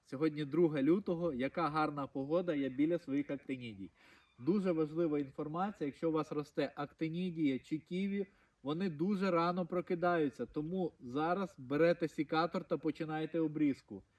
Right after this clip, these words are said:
Я свої актинідії обрізав ще в грудні. Це дуже важливо. Якщо їх обрізати весною, там, березень місяць, вони будуть сильно плакати.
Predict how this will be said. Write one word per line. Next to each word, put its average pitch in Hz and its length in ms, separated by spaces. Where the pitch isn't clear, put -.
Я 143 220
свої 190 260
актинідії 175 520
обрізав 156 500
ще - 120
в 151 100
грудні. 143 380
Це 139 160
дуже 160 280
важливо. 143 680
Якщо 135 280
їх 156 120
обрізати 156 560
весною, 170 680
там, 117 260
березень 156 500
місяць, 147 380
вони 143 220
будуть 160 360
сильно 170 420
плакати. 117 760